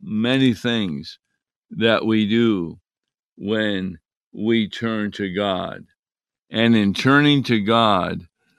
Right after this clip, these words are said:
we not only give him praise, but we hear revelation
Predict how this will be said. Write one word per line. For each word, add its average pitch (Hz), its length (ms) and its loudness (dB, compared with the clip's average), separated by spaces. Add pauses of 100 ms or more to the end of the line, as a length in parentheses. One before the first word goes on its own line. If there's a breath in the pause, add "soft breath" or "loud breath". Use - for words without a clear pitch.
(180)
we 113 280 4
not 120 440 4
only 110 680 2 (380 soft breath)
give 110 360 6
him 143 420 2
praise, 90 880 0 (540)
but 107 400 0
we 117 240 2
hear 131 640 2
revelation 117 1300 0